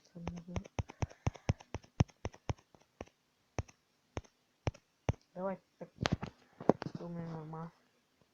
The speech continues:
Так,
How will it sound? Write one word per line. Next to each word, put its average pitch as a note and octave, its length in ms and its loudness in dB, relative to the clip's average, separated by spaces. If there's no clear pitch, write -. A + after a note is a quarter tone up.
Так, F#3 480 -2